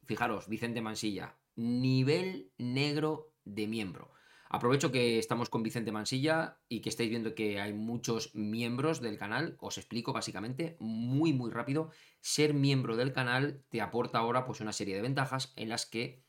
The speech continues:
básicamente, ya sabéis la historia, no voy a repetirme, qué pasó con los grupos de Telegram.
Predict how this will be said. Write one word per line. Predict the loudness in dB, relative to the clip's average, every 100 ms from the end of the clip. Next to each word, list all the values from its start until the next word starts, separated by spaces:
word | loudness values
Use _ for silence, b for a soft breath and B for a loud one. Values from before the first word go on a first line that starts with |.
| -18
básicamente, | -6 -2 -2 -2 -2 -2 -2
ya | -2
sabéis | -4 -6 -6
la | -6
historia, | -6 -6 -6 -4 -4 -6 -10 -12
no | -8
voy | -6 -6
a |
repetirme, | -8 -4 -2 -2
qué | -4
pasó | -6 -6
con | -8
los | -8
grupos | -10 -10
de | -8
Telegram. | -4 -4 -4